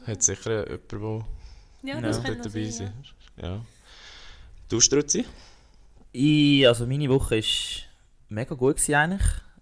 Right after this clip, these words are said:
Speaker 3: Ähm, eben vielleicht, ich weiss nicht, ob es du weißt, aber ich habe ja so ein bisschen, äh, ein bisschen Probleme mit meiner Rippe gehabt vom Training und ich bin jetzt, ähm, auch diese Woche, also es, es geht nicht so lang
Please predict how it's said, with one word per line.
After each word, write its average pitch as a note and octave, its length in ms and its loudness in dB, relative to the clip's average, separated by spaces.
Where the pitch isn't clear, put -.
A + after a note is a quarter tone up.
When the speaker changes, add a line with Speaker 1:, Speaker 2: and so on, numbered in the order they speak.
Speaker 3:
Ähm, A2 640 -4
eben A#2+ 200 -2
vielleicht, A2 420 -10
ich - 60 -18
weiss G2+ 140 -8
nicht, A2+ 120 -8
ob A2 60 -8
es - 120 -8
du G#2+ 80 -8
weißt, G#2+ 300 -4
aber G#2 240 -6
ich - 300 -16
habe A2 120 -8
ja G#2+ 60 -8
so - 160 -12
ein - 60 -12
bisschen, G2+ 280 -10
äh, G2+ 40 -10
ein G2+ 320 -10
bisschen - 200 -10
Probleme A#2+ 480 2
mit G#2 140 -12
meiner G#2+ 220 -10
Rippe A2 400 -2
gehabt A2+ 360 -8
vom A2+ 200 -10
Training B2+ 360 -6
und A2 160 -6
ich A2 100 -6
bin A2+ 140 2
jetzt, - 260 -4
ähm, G#2+ 560 -4
auch A2 180 6
diese B2+ 160 -2
Woche, B2+ 440 -2
also A2+ 140 -8
es, - 260 -4
es - 100 -14
geht G#2+ 180 -2
nicht G#2+ 160 -10
so A2 140 -10
lang A2 440 -2